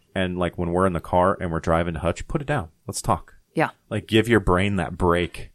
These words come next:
Speaker 1: And
Speaker 2: And
Speaker 1: then
Speaker 2: your
Speaker 1: also
Speaker 2: body.
Speaker 1: telling them. Yeah, and the, and the body. I mean,
Speaker 2: Yeah.
Speaker 1: everything, uh, mental manifests itself as
Speaker 2: Yeah.
Speaker 1: physical.
Speaker 2: Yeah. Well, in your nervous system.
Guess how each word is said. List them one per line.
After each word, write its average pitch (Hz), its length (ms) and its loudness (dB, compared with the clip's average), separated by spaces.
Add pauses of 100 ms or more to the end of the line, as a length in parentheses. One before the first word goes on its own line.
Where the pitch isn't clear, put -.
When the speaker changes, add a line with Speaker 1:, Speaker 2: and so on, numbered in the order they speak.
(320)
Speaker 1:
And 196 100 4
Speaker 2:
And 196 100 4
Speaker 1:
then 185 40 4
Speaker 2:
your 185 80 8
Speaker 1:
also 107 160 8
Speaker 2:
body. 170 240 6
Speaker 1:
telling 127 320 4
them. 76 240 -10 (640)
Yeah, 107 140 -4
and 113 160 -2
the, - 60 -2
and 113 420 4
the 85 60 2
body. 87 340 0
I - 20 -12
mean, 180 100 0
Speaker 2:
Yeah. 208 180 4 (320)
Speaker 1:
everything, 90 460 -2 (320)
uh, 82 260 0 (400)
mental 104 400 -4
manifests 82 440 -6
itself - 320 -10
as - 60 -4
Speaker 2:
Yeah. 247 100 2
Speaker 1:
physical. 90 400 -6 (180)
Speaker 2:
Yeah. 220 240 -2 (160)
Well, 220 200 4
in 190 140 0
your 175 120 -2
nervous 170 400 -2
system. - 540 -8